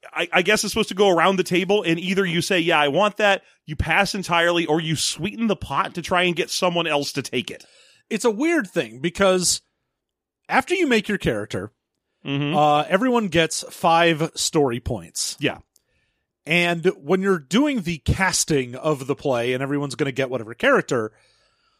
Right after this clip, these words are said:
Speaker 2: uh, you, I think each character to start with is worth three story points. So if, you know, they go, "Here's Macbeth.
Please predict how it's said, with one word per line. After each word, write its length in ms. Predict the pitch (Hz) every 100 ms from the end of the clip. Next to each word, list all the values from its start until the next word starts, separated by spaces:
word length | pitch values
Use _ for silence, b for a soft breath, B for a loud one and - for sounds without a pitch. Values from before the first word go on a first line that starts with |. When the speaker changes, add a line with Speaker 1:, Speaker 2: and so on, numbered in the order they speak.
| _
Speaker 2:
uh, 320 | 143 139 131 131 _ _ _ _ _
you, 640 | 127 127 180 175 175 175 - _ _ _ _ _ _ _ _ _ _ -
I 100 | 160
think 260 | 208 202 -
each 380 | 208 233 -
character 420 | - 202 196 190 185
to 100 | 160
start 460 | - - 302 247
with 280 | 180 170 -
is 180 | 175 170
worth 440 | 139 175 175 - -
three 260 | 170 170
story 380 | 160 - 139 107
points. 300 | - - -
So 200 | - 170
if, 180 | 160 - - _ _ _ _
you 100 | 156 160
know, 120 | 143
they 160 | 180
go, 280 | 180 170 165 b b b b b b
"Here's 220 | - 226 196
Macbeth. 520 | 214 185 175 165